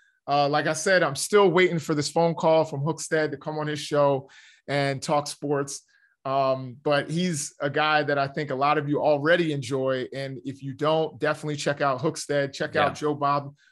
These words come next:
Speaker 1: on Daily Caller Live. And, uh, continue to watch our show and support us. We thank our sponsors, um, and we thank you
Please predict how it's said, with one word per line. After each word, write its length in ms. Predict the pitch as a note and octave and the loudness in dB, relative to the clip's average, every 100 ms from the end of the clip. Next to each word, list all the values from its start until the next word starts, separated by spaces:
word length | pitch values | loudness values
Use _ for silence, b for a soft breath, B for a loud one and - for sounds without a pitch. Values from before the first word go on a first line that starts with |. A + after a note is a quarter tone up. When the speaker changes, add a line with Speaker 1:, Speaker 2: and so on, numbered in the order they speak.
| - | -10
Speaker 1:
on 120 | C3+ | -4
Daily 240 | C#3+ D3 | 0 0
Caller 260 | C#3+ D3 C#3 | 0 0 2
Live. 460 | C#3 C#3 C#3 C3+ - _ _ _ _ - | 2 2 2 0 -6 _ _ _ _ -6
And, 420 | C#3+ C#3+ C#3 C3+ | -2 -2 -2 0
uh, 240 | C3+ C3+ C3+ | 2 2 0
continue 440 | D#3 D3 G3+ F#3+ | -6 -4 -2 0
to 60 | F#3 | 2
watch 300 | F3 F3 F3+ | 2 2 2
our 100 | E3 | 2
show 260 | - F3+ E3+ | 2 0 0
and 80 | |
support 420 | D3 D3 E3+ F#3 F3+ | -4 -6 -2 2 4
us. 240 | F3+ - b b b | 2 0 b b b
We 120 | C#3+ | -8
thank 280 | D3+ F3 F3 | -2 0 2
our 80 | E3 | 0
sponsors, 800 | C#3+ - F3+ F#3+ G#3 G3 G3 - _ _ _ _ - | 0 0 0 0 -2 -2 -4 -12 _ _ _ _ -6
um, 480 | D3 D3 D3 C#3+ C#3+ | -2 0 0 -2 -6
and 500 | D3 D#3 D#3 D#3 D3+ | -4 0 0 -2 -4
we 140 | C3+ D#3+ | -6 -2
thank 280 | F3+ F3+ | -2 -2
you 380 | E3 G3 F3 E3+ | -4 -6 -6 -8